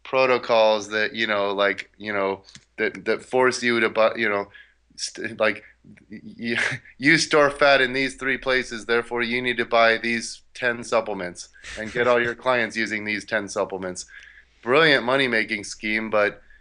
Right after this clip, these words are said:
you know, the, there's no, the new research showing that that actually decreases fat in that particular area. It's speculation. So,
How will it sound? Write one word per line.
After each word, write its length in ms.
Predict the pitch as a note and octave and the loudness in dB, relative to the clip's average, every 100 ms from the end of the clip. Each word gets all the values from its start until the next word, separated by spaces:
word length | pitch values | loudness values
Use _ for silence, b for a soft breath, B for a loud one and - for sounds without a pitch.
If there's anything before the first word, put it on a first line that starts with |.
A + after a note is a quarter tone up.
| b b | b b
you 140 | A#2 A2 | -4 0
know, 180 | G#2 G#2 | 0 0
the, 260 | A2 F#2+ A2+ | -4 -4 -4
there's 180 | A2 | -2
no, 420 | A#2 B2 A#2 A2 G2 | 2 4 4 0 -6
the 100 | G#2+ | -6
new 120 | A#2+ | 0
research 480 | C3 C#3 - B2 - | 2 2 2 2 2
showing 380 | - C#3 C3 A2+ | 2 4 4 0
that 160 | G#2+ | 2
that 140 | A2+ A2+ | 4 6
actually 340 | A2 A2 A2 | 4 2 -6
decreases 640 | A2 A2+ A#2 G#2+ - G2 | -4 -6 -6 -6 -8 -10
fat 240 | - A2 G#2 | -2 -2 0
in 60 | |
that 200 | G#2+ G#2 - | -2 -4 -6
particular 480 | A2 G#2 A2+ G2+ G2+ | -12 -8 -8 -4 0
area. 240 | G2 G2 | 2 0
It's 120 | F#2+ | -2
speculation. 840 | - - A#2 A#2 A2 A#2 - F#2+ F2+ | -6 -2 -2 0 0 0 0 -4 -6
So, 320 | - G2+ | -2 -2